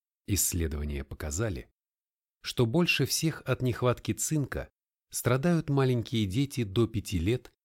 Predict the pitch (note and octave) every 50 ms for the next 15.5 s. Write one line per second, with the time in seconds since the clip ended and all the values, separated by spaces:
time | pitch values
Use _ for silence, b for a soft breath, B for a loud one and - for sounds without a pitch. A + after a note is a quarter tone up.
0 | _ _ _ _ _ - D#3 - - D3+ C3+ B2 C3+ B2 A#2 A#2 A#2 A2 G#2 F#2+
1 | F#2 E2+ D2 C2+ B1+ C2 - - _ _ _ _ _ _ _ _ _ _ _ _
2 | _ _ _ _ A2 G2+ - G2 F2 - F#2 F2 E2+ - - F#2+ F2+ E2+ F2 F2+
3 | - - - G#2 G#2+ G#2 - F#2+ F#2+ F2+ F#2 F2+ F#2+ A2+ A#2 - A2 G2 - -
4 | - G#2 F2+ F2+ A2+ C#3 C3 - C3 B2+ B2 A#2+ B2 A2 G#2+ A2 G#2+ - - B2+
5 | A#2 A2 G2 G2 F#2+ F2 E2+ D#2+ D#2 D2+ - - - A#2 A#2 - A2 G#2 F2+ -
6 | _ _ _ _ _ _ _ _ - C#3+ D3 D#3 B2 F2 C#2 C2+ E2 F2+ - -
7 | F2+ F2 - _ _ _ _ _ _ _ _ _ _ - G#2 F#2+ - F#2+ F2+ F2
8 | E2 - - E2 D#2 D#2 E2+ F#2 G2 E2+ F2+ F2 D#2+ - _ _ _ _ _ _
9 | _ _ _ _ _ - A#2+ C3 D#3+ E3+ D#3 D3 C#3 A#2+ B2+ A#2+ A2 G#2+ G#2+ F#2+
10 | F#2 F2 F#2 F2+ D#2 C#2+ C2+ - - - - - - _ _ _ _ _ _ _
11 | _ _ _ _ _ _ _ _ _ _ _ _ _ _ _ _ _ _ - -
12 | - - - D#3+ C#3+ - - - - _ _ _ _ _ _ _ _ _ _ G#2
13 | G#2+ G#2+ - C#3+ C#3 D#3 E3 E3+ D3 A#2 G#2+ G#2 - - C3+ - - C#3 C3 F#2+
14 | E2+ E2 D#2+ D2+ E2+ F2+ F2+ - - A2 G#2 G#2+ G#2+ - A#2+ - - - D3 D3
15 | D3 C3+ A#2 - - - C3 - -